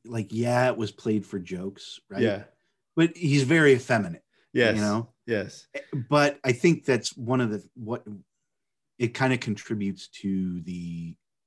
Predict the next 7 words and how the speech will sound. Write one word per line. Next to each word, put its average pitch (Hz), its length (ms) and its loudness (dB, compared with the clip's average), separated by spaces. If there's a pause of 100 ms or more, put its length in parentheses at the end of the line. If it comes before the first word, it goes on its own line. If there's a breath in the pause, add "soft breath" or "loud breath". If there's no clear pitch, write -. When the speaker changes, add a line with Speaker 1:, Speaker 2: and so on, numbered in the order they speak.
(160)
Speaker 1:
atmosphere 117 880 -6
of 90 180 -12
Pigsty 92 540 -10
Alley, 104 420 -10 (460)
Speaker 2:
Mm-hmm. 113 280 -4 (100)
Speaker 1:
is 107 280 2
that 107 300 -4